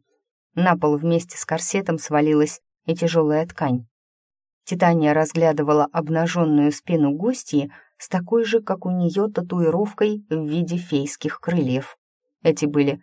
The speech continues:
черного цвета, словно слегка оборванные на концах, но настоящие, фейские. Кожу девушки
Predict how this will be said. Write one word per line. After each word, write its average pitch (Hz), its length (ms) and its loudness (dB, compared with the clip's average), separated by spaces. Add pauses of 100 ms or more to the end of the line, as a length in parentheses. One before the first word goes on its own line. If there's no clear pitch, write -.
(220)
черного 139 560 0
цвета, 147 480 -2 (360)
словно 143 400 2
слегка 143 440 -2
оборванные 143 580 0
на 131 140 -2
концах, 147 580 -2
но 156 260 2 (320)
настоящие, 170 1300 -2 (120)
фейские. 143 840 -2 (420)
Кожу 156 320 2
девушки 156 580 -4